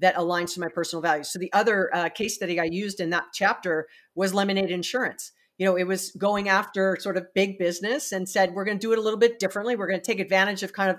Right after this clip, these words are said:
Uberizing the insurance industry, if you will." But it was purpose driven, that, you know, everyone is going to buy insurance, but we're gonna put into the pot of your favorite charity. You get to pick one of five. And if your particular group, you know, that aligned to that charity didn't have a lot of claims that year,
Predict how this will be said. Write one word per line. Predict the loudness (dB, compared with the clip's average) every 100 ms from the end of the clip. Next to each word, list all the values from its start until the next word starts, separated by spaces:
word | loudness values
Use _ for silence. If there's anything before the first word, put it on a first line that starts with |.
| -4
Uberizing | -2 2 4 4 4 0
the | -2 -2
insurance | -4 -2 -2 -2 -4
industry, | -6 -6 -8 -8 -6 -8
if | -6
you | -4
will." | -2 -2 -4 -8 _ _ _ 4
But | 4
it | 4
was | -2
purpose | -2 -4 -4 -4
driven, | 0 0 0 0 2
that, | 2 0 _ _ -8
you | 0
know, | 4
everyone | 4 4 0 0
is | 0 -2
going | -2 -2
to | -2 -4
buy | 2 2
insurance, | 2 0 -4 -4 -4 -4
but | -4 -4
we're | -2
gonna | -4
put | 0 2 2
into | 2 -6
the | -6
pot | -2 0 0
of | -2
your | -2
favorite | -2 -2 0 2 2 0 _
charity. | 0 4 4 4 0
You | -4 -4
get | -4 -4
to |
pick | -6 -4
one | -2 -2
of | -4
five. | -4 -4 -2 -2 -4 _ _ _ -6
And | -4 2
if | 2 2
your | 2 2 2
particular | 0 -2 -2 -2 -2
group, | -2 0 0 0 -6 _
you | -2
know, | -2 2
that | 0 0 -2
aligned | 0 2 2 2
to | 2
that | 0 0
charity | -2 0 0 -4
didn't | -4 -2 0
have | 0
a | 2
lot | 2 2
of |
claims | 0 -2 0 2
that | 0 0
year, | 0 -2